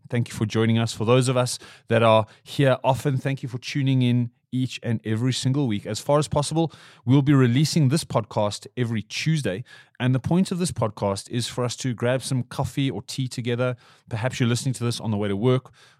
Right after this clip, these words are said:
dropping off some kids at school, or perhaps you're listening to this while you're exercising or whatever the case is. But whatever you're doing right now, we just wanna spend ten, fifteen minutes together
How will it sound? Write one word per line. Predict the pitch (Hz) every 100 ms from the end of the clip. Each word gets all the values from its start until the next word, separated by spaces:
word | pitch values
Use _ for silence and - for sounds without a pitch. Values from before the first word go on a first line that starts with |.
| -
dropping | 123 - 127
off | 120
some | - 110
kids | - 135 113
at | 107
school, | - - 139 131 127
or | 143 151 147 - -
perhaps | - 156 196 -
you're | 170
listening | 160 170 170
to | -
this | 156 147
while | 123 131 143
you're | 143 151
exercising | - - 170 - 104 87 87
or | 107
whatever | 139 156
the |
case | 131 139 147
is. | 98 - - - -
But | 170
whatever | 160 175 196 226
you're | 202 202
doing | 135 170 180
right | 139 147 107
now, | 101 104 - - -
we | 151
just | 165 170
wanna | 156
spend | - 123 -
ten, | 170 165 160 135
fifteen | - 175 - 170 165
minutes | 135 107 107 -
together | 127 98 92